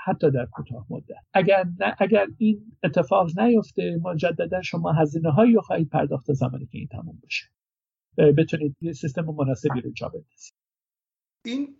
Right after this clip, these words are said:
Speaker 2: بحثی که شما کردین در رابطه با حفاظت از مالکیت خصوصی، یه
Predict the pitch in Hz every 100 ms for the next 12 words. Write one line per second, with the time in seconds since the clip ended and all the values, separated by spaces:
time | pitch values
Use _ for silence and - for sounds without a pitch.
0 | - 180 196 240 - - 247 240 202 -
1 | 170 165 160 170 147 151 156 156 147 156
2 | 151 147 160 151 151 147 151 - - _
3 | - - 147 151 143 139 156 185 147 160
4 | 143 143 - 156 156 160 185 - 151 -
5 | 143 - 208 190 180 208 208